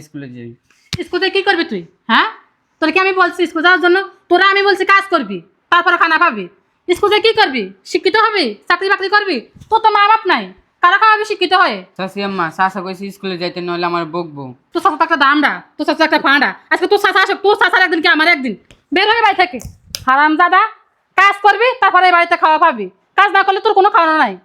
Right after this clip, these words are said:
Speaker 2: কি কইছি? কথা ভালো করে শুনবি, আর যদি না শুনিস না, রাস্তা নিয়ে দিয়ে আসবো তোরে। রাস্তা বলে রাস্তায় থাকবি, তোর এই বাড়িতে কোনো জায়গা হবে না।
Speaker 1: চাচি,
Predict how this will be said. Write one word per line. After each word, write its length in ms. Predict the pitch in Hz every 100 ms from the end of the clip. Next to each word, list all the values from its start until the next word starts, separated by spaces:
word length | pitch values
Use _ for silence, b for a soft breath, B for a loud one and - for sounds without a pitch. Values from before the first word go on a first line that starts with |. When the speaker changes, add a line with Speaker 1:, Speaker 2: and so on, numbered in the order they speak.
| _ _ _ _
Speaker 2:
কি 60 | 415
কইছি? 320 | 480 392 415 226 208 _ _ _ _ _ _ _ 320
কথা 240 | 330 427 254 - _
ভালো 160 | 294 311
করে 140 | 349
শুনবি, 360 | 370 370 320 247
আর 100 | 277 349
যদি 120 | 370
না 100 | 392
শুনিস 220 | 403 392
না, 120 | 453 494 494 - -
রাস্তা 260 | 403 415 466
নিয়ে 120 | 381
দিয়ে 140 | 359 349
আসবো 160 | 339
তোরে। 220 | 359 277 185 _ _ -
রাস্তা 280 | 370 392 427
বলে 160 | 381
রাস্তায় 320 | 381 370 359 359
থাকবি, 300 | 339 226 180 -
তোর 80 | 339
এই 80 | 359
বাড়িতে 180 | 359 359
কোনো 120 | 339
জায়গা 200 | 370 339
হবে 180 | 302 285
না। 120 | 196 170 _ _
Speaker 1:
চাচি, 300 | 202 196